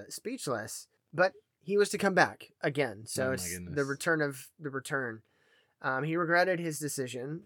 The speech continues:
Speaker 1: maybe, per-, perhaps.
Speaker 2: Married life wasn't going so well.
Speaker 1: Yeah, that, and it's possible he didn't actually get the payout he was looking for,
Speaker 2: Hmm.
Speaker 1: or at least not all of it. Um, he returns to Rome. He says, "Hey, hey guys, I'm back. I'm pope again."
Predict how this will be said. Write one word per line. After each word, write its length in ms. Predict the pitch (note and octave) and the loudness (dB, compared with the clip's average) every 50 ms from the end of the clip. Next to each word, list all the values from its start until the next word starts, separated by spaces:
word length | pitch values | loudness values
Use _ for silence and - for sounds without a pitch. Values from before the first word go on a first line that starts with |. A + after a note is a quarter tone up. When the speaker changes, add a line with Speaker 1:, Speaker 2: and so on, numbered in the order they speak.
| - - | -14 -10
Speaker 1:
maybe, 360 | B2+ C#3 C#3 C#3+ C#3 C3+ - _ _ - | -2 0 0 0 0 -2 -8 _ _ -4
per-, 220 | - - F3 - | 0 0 0 0
perhaps. 480 | - - D#3 D#3 D#3 D3 C3 C3 - - | 0 -6 0 4 4 4 4 4 0 0
Speaker 2:
Married 240 | A2+ A2+ A#2 A#2 G#2 | 2 4 4 6 4
life 180 | G#2+ A2 G2+ | 4 2 0
wasn't 220 | F#2+ G#2 G2 G2+ F#2 | 0 -2 -4 -4 -4
going 180 | G2+ G2+ F#2+ | -6 -6 -6
so 120 | F2 - F2 | -8 -8 -8
well. 240 | D#2 D#2 D#2+ E2+ - _ _ - | -8 -10 -12 -14 -20 _ _ -4
Speaker 1:
Yeah, 340 | D#3+ D#3+ D3+ C3+ B2 A#2 B2 C#3+ - | 2 4 4 4 4 0 -4 -10 -2
that, 340 | D#3 D#3 E3+ E3+ E3+ E3+ | 4 6 8 8 8 6
and 380 | E3 D3+ D3 D3 C#3+ C#3+ C#3+ - - - - | 4 2 4 4 4 2 0 -4 -8 -10 -8
it's 220 | - D#3 C#3 - | -8 -8 -8 -8
possible 420 | - - - D3+ D3 D3+ - C#3 C3+ | 0 6 8 8 8 8 4 -2 -2
he 140 | D3+ C#3+ | -2 0
didn't 160 | C3+ C#3 C3 C3 | 0 0 2 2
actually 380 | B2 B2 B2+ - B2 A#2 A2+ A#2 A#2+ | 2 0 0 -2 -6 -8 -10 -6 -4
get 180 | B2+ C3+ A#2+ | -4 -4 -4
the 80 | - B2+ | -4 -8
payout 380 | - - C#3+ C3+ B2+ A#2 G2+ - | -8 -4 -4 -2 -2 -4 -6 -8
he 120 | - B2 A#2+ | -8 -10 -10
was 120 | A#2+ A#2 | -10 -10
looking 240 | A#2 A#2+ A2 A2 A2+ | -10 -10 -12 -12 -12
for, 240 | - - A#2+ A2+ A2 | -10 -10 -8 -8 -6
Speaker 2:
Hmm. 360 | G#2 G2+ G2 F#2+ F#2 F2+ F2 | -6 -6 -6 -6 -6 -4 -2
Speaker 1:
or 80 | E2+ C#3 | -2 0
at 60 | C#3 C#3 | 0 0
least 180 | D3+ D3 - | 0 0 0
not 160 | C#3+ C#3 C3 | 0 0 2
all 160 | A#2 B2 B2+ B2+ | 2 2 0 0
of 120 | A2+ A2+ | -2 -6
it. 160 | A#2 A2+ A2+ - _ _ _ _ _ _ _ _ _ _ - | -8 -10 -10 -12 _ _ _ _ _ _ _ _ _ _ -4
Um, 220 | C#3+ B2 B2 B2 | -2 0 0 0
he 100 | C#3 C#3+ | -2 -2
returns 380 | D3 D3 - - G3+ G#3 G3+ F3 | -4 -4 0 2 4 4 4 2
to 80 | F#3 | -2
Rome. 380 | E3+ E3 E3 D#3+ D#3 D#3+ D#3+ D#3+ | 0 2 4 4 4 2 2 0
He 60 | D3 | -2
says, 360 | C#3+ - - C3+ C3+ C3+ - | -4 -2 0 0 0 0 -2
"Hey, 400 | - D#3+ G3+ G#3+ G3 F3 D3 C3 A#2+ - | 0 4 6 6 6 6 2 -2 -4 -6
hey 160 | C3 D#3+ F#3 | -6 -2 2
guys, 200 | E3+ D#3 D#3 D3+ | 4 4 4 4
I'm 120 | D3+ D3 | 2 6
back. 260 | D3 D#3 D#3+ D#3+ D#3 - - | 8 8 8 8 6 2 -4
I'm 80 | D#3 C#3+ | -4 0
pope 240 | C#3+ F3 E3 D#3 | 4 4 4 4
again." 460 | D3 D3+ E3 D#3+ D#3+ E3 E3 D#3+ D3+ | 2 2 4 4 6 4 4 2 -2